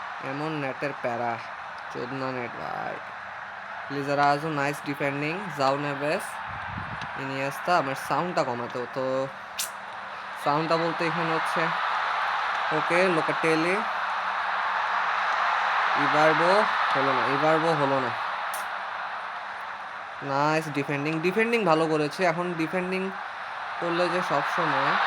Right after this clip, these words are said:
ভ্যান বাস্টেন, আহা,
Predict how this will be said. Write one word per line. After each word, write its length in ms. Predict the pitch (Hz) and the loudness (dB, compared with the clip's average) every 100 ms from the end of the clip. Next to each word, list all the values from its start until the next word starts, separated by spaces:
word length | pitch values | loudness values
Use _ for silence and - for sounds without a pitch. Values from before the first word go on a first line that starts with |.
| - - - - - - - - - - - - - - - - - - - - - - - - - - - - - - - - - - - - - - | 4 4 4 4 4 4 4 4 4 4 4 4 4 4 4 4 4 6 6 4 4 4 6 6 4 4 4 4 6 6 6 6 6 6 6 6 6 6
ভ্যান 200 | 156 170 | 6 8
বাস্টেন, 340 | 202 - 262 311 - - - | 6 8 6 6 4 4 6
আহা, 400 | 254 269 262 | 6 8 6